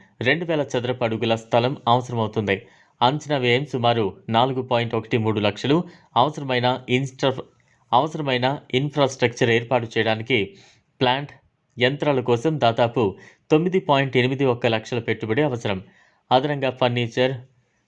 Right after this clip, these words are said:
ఫిక్చర్ల కోసం ఒక లక్ష కేటాయించాలి. ప్రీ ఆపరేటివ్ ఎక్స్‌పెన్సెస్, వర్కింగ్ క్యాపిటల్ రిక్వైర్‌మెంట్స్ కలిపి సుమారు ఎనిమిది పాయింట్ ఎనిమిది ఏడు లక్షల వరకు ఖర్చు అవుతుంది.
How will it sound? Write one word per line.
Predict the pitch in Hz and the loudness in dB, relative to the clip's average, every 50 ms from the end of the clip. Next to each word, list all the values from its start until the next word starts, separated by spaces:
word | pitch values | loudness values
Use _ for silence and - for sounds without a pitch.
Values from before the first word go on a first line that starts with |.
| _ _ _ _ _ _ _ _ _ _ _ _ _ _ _ _ _ _ _ - | _ _ _ _ _ _ _ _ _ _ _ _ _ _ _ _ _ _ _ -4
ఫిక్చర్ల | 160 156 160 - 190 175 156 143 - | -4 -4 -2 0 0 0 0 0 2
కోసం | 139 127 123 127 135 113 98 101 - _ _ - 120 | 2 0 2 2 -2 -2 -2 -6 -12 _ _ 0 0
ఒక | 120 123 151 | 0 2 2
లక్ష | 135 123 120 117 - - 147 - | 0 0 0 -2 -2 -4 -2 0
కేటాయించాలి. | 131 117 113 120 113 113 107 104 - 117 110 120 143 151 151 - - _ _ | 2 0 2 2 0 -2 -2 -4 -4 -2 -2 0 -2 -4 -6 -10 -18 _ _
ప్రీ | - 143 151 165 156 | -2 0 2 2 2
ఆపరేటివ్ | 139 131 127 123 120 120 113 117 127 135 147 151 - - - - 117 | 0 0 0 0 0 0 0 2 0 0 0 -2 -6 -10 -4 -4 -4
ఎక్స్‌పెన్సెస్, | 113 - - - 123 113 113 - 160 175 170 - _ _ _ _ _ - | -4 -4 -2 -2 0 0 2 2 2 0 0 -6 _ _ _ _ _ -4
వర్కింగ్ | 110 117 127 135 - - 156 143 120 135 | 0 0 0 0 0 -4 -4 -4 0 0
క్యాపిటల్ | 120 117 110 - - 120 110 98 | 0 0 0 0 -2 0 0 0
రిక్వైర్‌మెంట్స్ | 110 110 - - 127 123 117 113 120 120 120 120 - 123 107 - - - - | -4 -6 -2 0 0 0 2 0 -2 -2 -2 -2 -4 -2 -4 -4 -6 -6 -4
కలిపి | 113 104 107 107 - 190 208 202 - - - | -4 -4 -2 2 2 2 2 0 -6 -6 -2
సుమారు | - 120 123 123 117 110 95 90 - - - _ _ _ - 123 | 0 2 2 2 2 2 -2 -4 -8 -16 -20 _ _ _ -2 0
ఎనిమిది | 135 160 180 180 175 175 170 | 0 0 0 -2 -4 0 2
పాయింట్ | 139 135 139 143 - - _ _ - 110 123 | 2 2 2 0 -4 -10 _ _ -4 -2 0
ఎనిమిది | 131 147 151 143 143 | 0 0 0 0 0
ఏడు | 135 127 120 117 | 0 0 0 -2
లక్షల | 110 113 - 127 117 113 | -2 -4 -6 -6 -4 -4
వరకు | 110 110 117 156 156 - | -4 -2 -4 -6 -4 -4
ఖర్చు | 123 113 - 120 113 | -6 -4 -2 -4 -4
అవుతుంది. | 107 - 107 98 98 92 | -2 -4 -4 -4 -4 -4